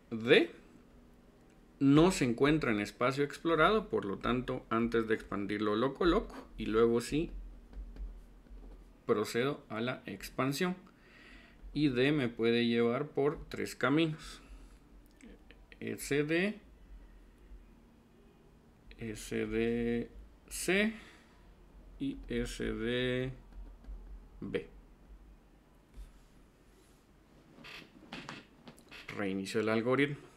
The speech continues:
Entonces D me puede llevar a B, a C y hacia E. Ok,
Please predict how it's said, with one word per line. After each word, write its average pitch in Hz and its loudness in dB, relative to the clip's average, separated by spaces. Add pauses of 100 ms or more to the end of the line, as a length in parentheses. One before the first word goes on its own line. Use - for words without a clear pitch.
(200)
Entonces 117 -4
D 123 6
me 110 2
puede 113 -2
llevar 123 -2 (880)
a 110 -8 (1300)
B, 156 0 (760)
a 110 -8
C 185 -4 (580)
y 135 -6 (140)
hacia 120 -8
E. 95 -12 (1600)
Ok, 139 -4